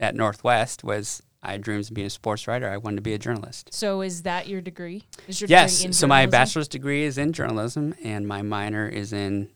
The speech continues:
Speaker 1: um, English with a writing emphasis.
Speaker 2: Gotcha.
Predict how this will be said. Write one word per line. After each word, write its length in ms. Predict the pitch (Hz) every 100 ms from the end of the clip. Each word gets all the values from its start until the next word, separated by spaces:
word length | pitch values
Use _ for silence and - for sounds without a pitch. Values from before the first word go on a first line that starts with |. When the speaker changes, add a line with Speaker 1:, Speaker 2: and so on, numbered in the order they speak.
| _ 90
Speaker 1:
um, 320 | 95 98 104 - _ -
English 500 | 104 101 98 - -
with 200 | 92 98
a 40 |
writing 320 | 92 95 95
emphasis. 680 | 98 - - - - - - _ _ _ _ _ _ _
Speaker 2:
Gotcha. 400 | 190 180 196 254